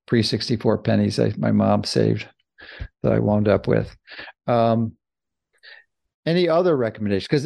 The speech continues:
now all of these, what we're talking about, prevent cancer. Why? Because they make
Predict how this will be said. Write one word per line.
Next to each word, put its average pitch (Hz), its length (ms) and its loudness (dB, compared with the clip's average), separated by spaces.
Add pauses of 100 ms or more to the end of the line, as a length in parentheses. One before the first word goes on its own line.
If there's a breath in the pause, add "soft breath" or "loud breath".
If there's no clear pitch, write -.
now 180 180 2
all 208 320 0
of 226 140 -2
these, 170 260 0
what 147 100 -8
we're 131 140 -2
talking 147 460 0
about, 110 380 0 (200)
prevent 135 320 0
cancer. 170 420 -2
Why? 98 380 0
Because 127 400 -2
they 123 140 4
make 117 440 2